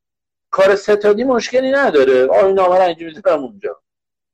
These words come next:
ولی یه موقع هست نه، می‌رم تو امور فنیش. یعنی می‌گن آقا تو الان برو مثلاً فلان کار فنی رو انجام بده.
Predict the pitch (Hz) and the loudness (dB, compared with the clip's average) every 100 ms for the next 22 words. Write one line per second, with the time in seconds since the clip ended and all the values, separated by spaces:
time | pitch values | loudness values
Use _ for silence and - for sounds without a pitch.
0 | _ 110 170 247 269 277 262 277 294 170 | _ -2 0 2 2 2 0 -2 -2 -2
1 | 120 170 254 262 226 208 262 285 180 151 | -2 -2 -2 0 0 0 0 0 -2 -2
2 | 147 151 101 - - _ _ _ _ _ | -4 -8 -10 -14 -18 _ _ _ _ _
3 | _ _ _ _ _ _ _ _ _ 147 | _ _ _ _ _ _ _ _ _ -4
4 | 190 208 208 214 202 202 185 165 139 131 | -2 0 0 2 2 0 2 2 2 2
5 | 143 175 208 196 208 208 175 185 190 170 | 2 2 0 0 0 0 -2 -4 -2 -2
6 | 156 143 165 220 - - 123 120 127 196 | -2 -2 -2 -2 -2 -2 -2 -4 -6 -2
7 | 170 98 92 95 - 87 _ _ _ | 0 -2 -6 -12 -14 -14 _ _ _